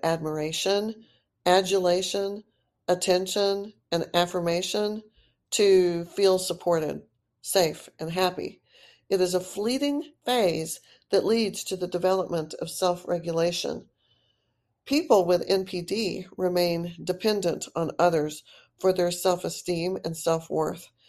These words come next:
They are fragile and fragmented and cannot develop their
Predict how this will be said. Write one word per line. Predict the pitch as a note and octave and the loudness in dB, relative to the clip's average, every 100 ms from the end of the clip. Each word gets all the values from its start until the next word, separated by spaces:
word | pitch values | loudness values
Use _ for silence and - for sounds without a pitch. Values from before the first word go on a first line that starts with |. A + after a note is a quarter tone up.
| _ _ - | _ _ 2
They | F#3 | 4
are | E3 E3 | 4 0
fragile | - F3+ F3+ F#3+ A3+ A#3+ _ _ | 0 2 2 -2 -4 -6 _ _
and | D#3+ D#3 | -4 -4
fragmented | - F#3 F3+ E3 E3 D3+ D#3 D#3 _ - - - - | 0 2 2 0 -4 -4 -8 -8 _ -20 -20 -16 -4
and | F3 E3+ | -2 -2
cannot | F#3 E3+ F3 D#3 - - - _ _ _ | -2 0 2 0 -4 -12 -16 _ _ _
develop | F3 E3 E3 D#3 - - - | -2 2 2 2 -2 -8 -14
their | D#3+ D3+ D3 | -4 -4 -2